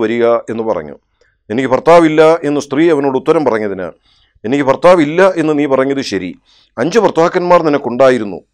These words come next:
ഇപ്പോൾ ഉള്ളവനോ ഭർത്താവല്ല. നീ പറഞ്ഞത് സത്യം തന്നെ" എന്ന് യേശു പറഞ്ഞു. സ്ത്രീ അവനോട്, "യജമാനനെ, നീ പ്രവാചകനാകുന്നു എന്ന് ഞാൻ കാണുന്നു. ഞങ്ങളുടെ പിതാക്കന്മാർ ഈ മലയിൽ നമസ്കരിച്ചു വന്നു. നമസ്കരിക്കേണ്ടുന്ന സ്ഥലം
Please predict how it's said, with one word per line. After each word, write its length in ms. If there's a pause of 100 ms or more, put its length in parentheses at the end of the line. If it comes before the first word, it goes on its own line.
(160)
ഇപ്പോൾ 340
ഉള്ളവനോ 360 (180)
ഭർത്താവല്ല. 480 (580)
നീ 140 (100)
പറഞ്ഞത് 340 (140)
സത്യം 380
തന്നെ" 220 (220)
എന്ന് 180
യേശു 220
പറഞ്ഞു. 260 (440)
സ്ത്രീ 260
അവനോട്, 280 (120)
"യജമാനനെ, 540 (500)
നീ 160
പ്രവാചകനാകുന്നു 840
എന്ന് 200
ഞാൻ 100 (100)
കാണുന്നു. 360 (520)
ഞങ്ങളുടെ 360
പിതാക്കന്മാർ 500 (100)
ഈ 40 (100)
മലയിൽ 240 (100)
നമസ്കരിച്ചു 520
വന്നു. 220 (220)
നമസ്കരിക്കേണ്ടുന്ന 800
സ്ഥലം 280